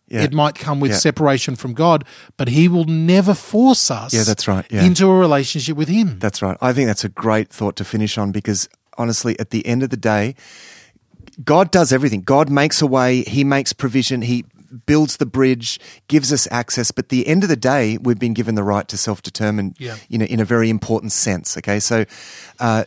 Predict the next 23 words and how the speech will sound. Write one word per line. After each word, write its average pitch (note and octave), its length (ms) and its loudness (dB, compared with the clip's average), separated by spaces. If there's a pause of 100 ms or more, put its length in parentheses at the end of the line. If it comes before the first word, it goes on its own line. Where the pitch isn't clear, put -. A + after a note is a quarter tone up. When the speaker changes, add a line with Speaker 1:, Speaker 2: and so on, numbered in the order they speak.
Speaker 1:
at C3+ 120 -2
the C3+ 120 4
end E3 80 2
of D#3+ 60 0
the D3 60 0
day, B2 140 2
we C#3+ 240 4
have C#3 220 0
to C#3 80 -4
respond, A#2 680 -4
and A#2+ 200 0
it's B2+ 220 -4
not. C#3+ 260 -2 (380)
And, C#3 140 -2
and D3 120 0
you D3+ 80 2
see A3+ 220 4
this F#3 180 2
throughout B2+ 420 2
Scripture. - 380 -2
It's - 140 -4
like A2 200 -4
God, D3+ 400 0